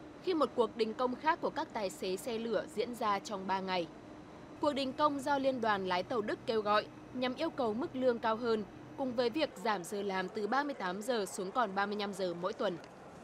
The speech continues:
Ước tính khoảng tám mươi phần trăm dịch vụ xe lửa đường dài sẽ bị hủy, trong khi các tuyến khu vực sẽ bị ảnh hưởng ở các mức độ khác nhau,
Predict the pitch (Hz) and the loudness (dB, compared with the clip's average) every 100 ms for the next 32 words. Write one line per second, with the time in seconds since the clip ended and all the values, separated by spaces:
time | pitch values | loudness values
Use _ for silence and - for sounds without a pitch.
0 | - - - - 302 - 202 202 294 190 | -16 -16 -12 -4 -4 -2 -4 0 0 0
1 | 196 226 320 320 202 233 214 190 202 240 | -2 -2 -2 -4 -4 -4 -4 -2 -2 -2
2 | - - 269 254 175 185 180 196 175 170 | -6 -4 -2 0 0 0 -4 -4 -4 -4
3 | 233 226 214 208 - - - - - 233 | -4 -4 -2 -4 -6 -12 -18 -16 -4 -4
4 | 220 - 220 - 330 - 214 - 277 233 | -2 -4 -4 -2 -2 0 -2 -2 0 -2
5 | - 226 262 240 175 175 226 175 - 185 | 0 -4 -2 -2 -4 0 0 0 -2 0
6 | 240 254 233 - 247 247 226 208 | 0 0 -2 -2 -4 -6 0 2